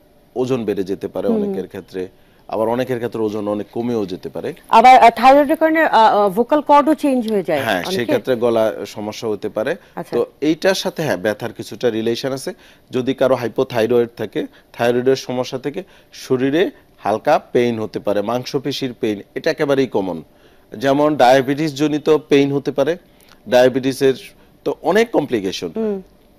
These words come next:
Speaker 1: তার মধ্যে অন্যতম পেইন, তদ্রূপ থাইরয়েড সমস্যা থেকেও পেইন হতে পারে। আর আমার মনে হয় একটা রুগীর প্রশ্ন আমার বাকি আছে।
Speaker 2: বাকি
Speaker 1: লা-,
Speaker 2: রয়েছে, জি।
Speaker 1: হ্যাঁ, লাস্ট যে রুগী বলেছিল যে ওনার ভাইয়ের যে সমস্যাটা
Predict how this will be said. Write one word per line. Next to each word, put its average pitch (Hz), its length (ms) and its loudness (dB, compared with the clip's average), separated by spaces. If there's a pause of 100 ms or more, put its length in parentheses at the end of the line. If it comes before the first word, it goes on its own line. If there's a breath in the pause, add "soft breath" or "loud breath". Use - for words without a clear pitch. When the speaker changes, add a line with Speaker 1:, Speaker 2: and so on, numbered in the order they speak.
Speaker 1:
তার 147 160 4
মধ্যে 160 280 2
অন্যতম 160 460 2
পেইন, 127 380 0 (180)
তদ্রূপ 123 320 -2 (100)
থাইরয়েড 131 400 0
সমস্যা 123 340 -6
থেকেও 143 300 -8 (340 soft breath)
পেইন 113 200 -2
হতে 95 200 -8
পারে। 85 240 -8 (320 soft breath)
আর 110 260 0 (100)
আমার 139 240 -2
মনে 147 200 0
হয় 156 100 0
একটা 139 180 -4
রুগীর 123 260 -4 (100)
প্রশ্ন 117 300 -4
আমার 110 380 -4
বাকি 101 360 -6
আছে। 226 120 0
Speaker 2:
বাকি 214 180 4
Speaker 1:
লা-, 220 120 2
Speaker 2:
রয়েছে, 175 260 -2
জি। 147 100 -8
Speaker 1:
হ্যাঁ, 92 140 -8 (380 soft breath)
লাস্ট 127 360 -2
যে 156 360 0
রুগী 139 240 -2
বলেছিল 131 520 -2
যে 139 120 -2
ওনার 131 240 0
ভাইয়ের 117 580 -2
যে 117 140 -6
সমস্যাটা 113 460 -10